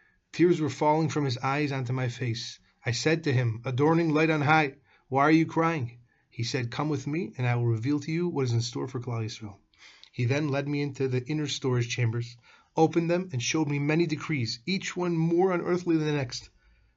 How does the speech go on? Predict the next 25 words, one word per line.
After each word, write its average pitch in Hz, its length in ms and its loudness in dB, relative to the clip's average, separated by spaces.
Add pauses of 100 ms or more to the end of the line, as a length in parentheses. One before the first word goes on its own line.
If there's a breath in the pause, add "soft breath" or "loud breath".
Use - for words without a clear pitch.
I 123 120 2
asked 160 300 0
him, 135 120 0
"Who 139 100 2
are 160 100 4
these 160 200 -2
for?" 185 300 4
And 123 200 -4
he 131 100 0
answered, 151 380 -4
"They 131 120 0
are 120 60 0
reserved 127 360 -2
for - 100 -6
Klal 120 240 -4
Yisrael." 117 360 -6 (680 soft breath)
I 123 120 0
asked 170 260 2
him, 120 100 0
"Can 120 140 -4
they 117 80 2
possibly 151 500 0
withstand 147 480 0
these 143 140 0
decrees?" 170 500 0